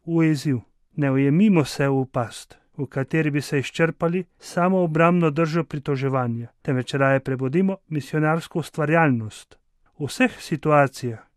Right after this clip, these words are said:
čuti Cerkev potrebo po tem, da pove besedo resnice in upanja. Velike vrednote krščanskega zakona in družine ustrezajo tistemu iskanju,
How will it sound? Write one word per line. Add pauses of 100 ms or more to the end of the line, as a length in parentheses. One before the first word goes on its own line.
(160)
čuti
Cerkev
potrebo
po
tem, (120)
da
pove
besedo
resnice
in
upanja. (280)
Velike
vrednote
krščanskega
zakona
in
družine (140)
ustrezajo (180)
tistemu
iskanju,